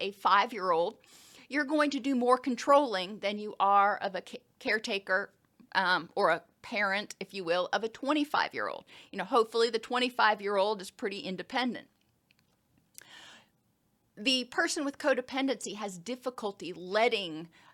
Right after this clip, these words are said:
their children grow up, letting their children individuate, letting their friends and family,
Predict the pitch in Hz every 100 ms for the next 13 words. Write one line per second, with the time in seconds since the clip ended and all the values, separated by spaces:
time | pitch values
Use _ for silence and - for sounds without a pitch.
0 | _ 185 202 196 - 240 233 165 180 165
1 | 190 196 208 220 - - 180 233 240 220
2 | 175 - 233 220 180 160 - 196 180 165
3 | 214 196 202 156 - 202 208 247 233 196
4 | 190 - - 233 247 190 - 185 180 214
5 | 269 294 147 113